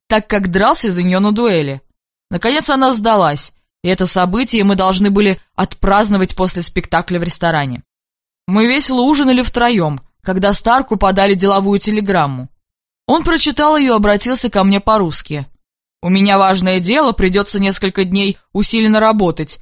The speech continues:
соображать, вести дипломатические переговоры. А я никогда не мешаю женщин с делами. Берите эту прекрасную Мерседес себе.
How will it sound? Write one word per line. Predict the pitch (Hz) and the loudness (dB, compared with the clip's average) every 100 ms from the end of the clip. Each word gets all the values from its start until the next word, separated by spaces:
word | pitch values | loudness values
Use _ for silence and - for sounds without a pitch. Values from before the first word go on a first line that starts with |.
| - | -8
соображать, | - 202 208 220 208 170 151 - _ - | -2 0 2 2 0 -2 -4 -10 _ -6
вести | 196 214 - 277 | 0 0 0 -2
дипломатические | 277 226 214 226 220 233 - 233 | 0 2 0 0 -2 -2 -2 -2
переговоры. | 233 226 220 214 170 143 - _ _ _ _ | 0 0 2 0 0 -4 -8 _ _ _ _
А | 185 190 | -2 0
я | 190 254 | 2 2
никогда | 233 262 254 277 247 214 180 | 4 2 2 -2 0 0 0
не | 170 | 0
мешаю | 175 - 180 180 | 0 0 2 2
женщин | 170 202 254 269 247 | 2 0 0 0 -2
с | |
делами. | 190 202 160 139 131 135 _ _ _ _ _ _ _ - | -2 0 0 -2 -6 -14 _ _ _ _ _ _ _ -4
Берите | 202 233 320 381 | 0 0 0 0
эту | 370 370 | 0 0
прекрасную | 339 320 285 277 262 247 | 0 0 0 0 0 2
Мерседес | 240 240 - 220 202 202 | 2 0 0 0 0 0
себе. | - 233 180 160 | 0 0 0 -4